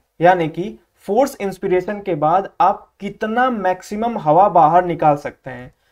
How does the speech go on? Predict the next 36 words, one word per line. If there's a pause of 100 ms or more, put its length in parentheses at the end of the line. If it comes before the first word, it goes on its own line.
(200)
तो
आप
यहाँ
देख
के
ही
बता
सकते
हैं
कि (140)
मैक्सिमम
हवा
निकालने
के
लिए
हमें
आईआरवी
निकालना
है, (1000)
टीवी
निकाल
सकते
हैं, (180)
ईआरवी
निकाल
सकते
हैं,
रेजिडुअल
वॉल्यूम
नहीं
निकाल
सकते
हैं। (680)
तो
निकालते
हैं